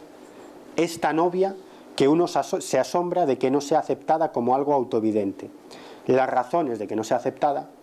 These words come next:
esta visión del mundo, esta teoría", decía él, "son psicológicas antes que científicas. La materia inerte no puede generar vida por sí misma sin una intervención deliberada". Esto es cierto. Todos habéis estudiado,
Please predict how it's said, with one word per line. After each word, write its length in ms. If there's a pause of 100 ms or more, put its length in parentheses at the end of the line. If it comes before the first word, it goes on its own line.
(160)
esta 300
visión 320
del 120
mundo, 200
esta 180
teoría", 320
decía 480
él, 120 (260)
"son 260
psicológicas 680
antes 200
que 120
científicas. 680 (340)
La 200
materia 460
inerte 540 (200)
no 220
puede 240
generar 420
vida 300
por 140
sí 160
misma 320
sin 180
una 120
intervención 500
deliberada". 500 (840)
Esto 140
es 80
cierto. 320 (280)
Todos 240
habéis 220
estudiado, 540